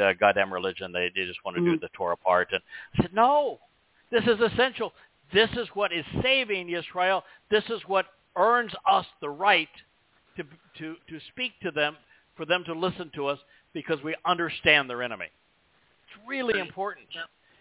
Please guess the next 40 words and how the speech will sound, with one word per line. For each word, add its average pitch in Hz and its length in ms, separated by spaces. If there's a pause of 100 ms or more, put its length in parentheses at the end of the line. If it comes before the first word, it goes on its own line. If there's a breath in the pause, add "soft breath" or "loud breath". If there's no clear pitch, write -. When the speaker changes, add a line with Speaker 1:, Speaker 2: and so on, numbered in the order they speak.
Speaker 1:
And, 156 240 (520 soft breath)
and 180 120
I 180 100
know 208 200
everybody 196 300
has 165 140 (100)
families 185 480
and 147 140
jobs 175 500
and 160 160
everything 160 400
else, 160 300
and 147 140
I 131 140
know 143 80
I, 131 400 (180)
uh, 117 520
um, 135 80 (360)
I 123 280
sit 123 140
here. 135 240 (640 loud breath)
My 101 140
wife 113 320
even 117 280
brings 98 320
all 113 340
three 123 160
meals 127 320 (380 soft breath)
right 123 240
<laughs> - 20
to, - 320
to 180 80
my 147 160 (120)
desk 185 220 (120)
so 147 80
I 143 80
don't 135 240
get 165 160
up. 214 200 (560 loud breath)
Uh, 165 220